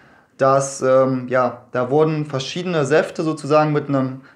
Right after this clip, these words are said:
freien Radikal ausgesetzt und es wurde quasi geguckt, wie stark antioxidativ sie wirken, beziehungsweise wie sie die, dieses, ja, das freie Radikal in seiner Wirkung einschränken können.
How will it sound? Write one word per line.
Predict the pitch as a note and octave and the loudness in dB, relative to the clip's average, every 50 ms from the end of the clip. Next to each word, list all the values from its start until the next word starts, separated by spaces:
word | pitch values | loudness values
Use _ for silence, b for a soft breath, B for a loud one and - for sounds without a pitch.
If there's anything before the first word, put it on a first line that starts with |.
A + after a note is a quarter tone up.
| B | B
freien | _ - - B2+ C3 C#3+ D3+ | _ -12 -2 0 2 2 2
Radikal | C#3 C#3+ C#3 C3 B2 B2 - - C#3+ D#3 F#3+ | 2 2 0 0 -2 -6 -4 -2 0 2 2
ausgesetzt | - F#3 F3+ F3+ - - D#3 E3 E3+ E3 - | 2 2 0 0 -2 -4 -2 -2 -2 -2 -2
und | D3 | -4
es | C#3+ C#3 F3 | -4 -4 -2
wurde | F3+ D#3 D#3+ D#3 | -2 -2 0 0
quasi | - D3+ D3 C3 B2+ | 0 0 0 0 -2
geguckt, | C#3 C#3 C#3 E3+ E3+ E3+ - - B B B B B B B B | -4 -4 -2 -2 -2 -2 -4 -8 B B B B B B B B
wie | C3+ D#3 F3 | -8 -6 -6
stark | F3+ - - - C#3+ C#3+ D3 D#3 D#3 D3+ - - | -6 -6 -2 2 4 4 4 4 2 0 -6 -4
antioxidativ | - C3+ D#3 E3+ E3 E3+ D#3+ D#3 - - D3 C#3+ - - - E3+ E3+ E3 | -2 -2 -2 0 0 0 0 0 -2 0 0 0 0 0 -2 -8 -10 -8
sie | - C#3+ - - | -8 -6 -2 0
wirken, | D#3 E3 D#3+ D#3 | 0 0 0 -2
beziehungsweise | C3+ C#3 - D3+ D3+ C3+ C3 C#3+ C#3 C3+ C3+ C#3+ C#3 C#3 B B B B B B | -6 -4 -4 -6 -6 -2 2 2 2 2 2 -2 -4 -6 B B B B B B
wie | B2 B2+ D3 | -8 -8 -6
sie | C#3+ D3+ D3 | -4 -4 -4
die, | C3 D3 D3+ D3 D3 C#3+ D3 C#3+ - - _ - | -4 -4 -2 -2 -2 -2 -2 -6 -10 -18 _ -12
dieses, | - C3+ A#2+ C#3 C3+ C3+ - - - - _ _ _ G#3+ | -10 -6 -2 -2 -2 -2 -4 -8 -12 -16 _ _ _ -14
ja, | G#3+ - A#2+ A#2+ A#2+ A2 A2+ - - _ _ _ _ _ _ | -6 -2 0 0 0 -2 -4 -8 -16 _ _ _ _ _ _
das | - - B2+ - | -8 -8 -8 -8
freie | - - B2+ C3+ D3 D#3+ D3 | -4 0 2 4 4 4 4
Radikal | D3 C#3+ C#3 C3+ C3+ - C#3 C3+ C3+ C#3+ D3 | 4 2 2 0 -4 -2 0 2 4 4 4
in | D3 C#3 | 2 2
seiner | C3+ C3 C3 B2 A#2+ | 2 2 2 2 0
Wirkung | C3+ C#3 C#3 C#3 C3 | -2 -2 -2 -4 -2
einschränken | G#2+ B2 D3+ E3 - - D3+ C#3+ C#3+ - C#3 | 0 0 0 0 -2 -2 -2 -2 -2 -2 -6
können. | C3+ - D3+ D3+ E3 D#3+ | -4 -2 -2 -2 -2 -4